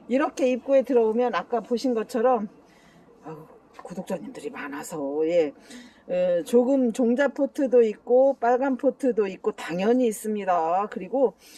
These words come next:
어, 안으로 조금만, 아유, 추워요. 다 들어왔어요. 국화꽃이 <laughs> 잔소리 맞을까봐. 네, 그, 저도 어제는 처음으로 신문을 덮었었는데요.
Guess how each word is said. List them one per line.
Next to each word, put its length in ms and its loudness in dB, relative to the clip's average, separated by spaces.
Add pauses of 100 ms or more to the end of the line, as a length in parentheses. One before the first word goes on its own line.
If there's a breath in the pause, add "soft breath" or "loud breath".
(420 loud breath)
어, 60 -8 (160)
안으로 400 4
조금만, 500 0
아유, 300 0
추워요. 460 4
다 220 -4
들어왔어요. 680 2
국화꽃이 720 0
<laughs> 760 -2
잔소리 540 -2
맞을까봐. 1120 0
네, 280 2 (680 loud breath)
그, 680 -6
저도 380 6
어제는 600 2
처음으로 440 0
신문을 440 -4
덮었었는데요. 920 0